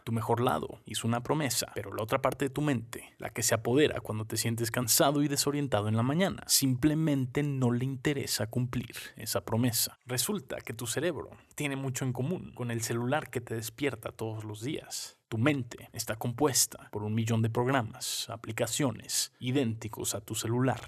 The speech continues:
Una red compleja de comandos preprogramados,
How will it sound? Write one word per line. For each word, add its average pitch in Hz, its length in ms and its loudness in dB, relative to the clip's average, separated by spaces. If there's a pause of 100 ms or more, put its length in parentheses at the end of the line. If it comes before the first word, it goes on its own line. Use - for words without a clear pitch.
(240)
Una 160 360 4
red 113 240 2
compleja 156 720 2
de 156 140 -2
comandos - 800 2
preprogramados, 135 1400 2